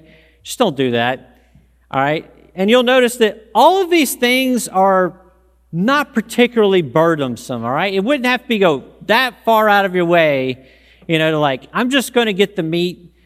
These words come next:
in the, from the animal that wasn't strangled," or "I'm gonna, you know, le-," you know,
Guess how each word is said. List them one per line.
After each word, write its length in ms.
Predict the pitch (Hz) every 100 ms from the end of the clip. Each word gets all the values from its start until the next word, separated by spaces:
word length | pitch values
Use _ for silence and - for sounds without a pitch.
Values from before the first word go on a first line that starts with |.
| _ _
in 180 | 151 143
the, 80 | 135
from 260 | 156 143
the 260 | 135 123 120
animal 340 | 156 170 165
that 140 | 147 123
wasn't 380 | 143 151 147 -
strangled," 560 | - 139 123 104 95
or 80 | 110
"I'm 180 | 143 208
gonna, 260 | 208 190
you 100 | 175
know, 240 | 160 135 131
le-," 80 | 170
you 200 | 160 175
know, 220 | 127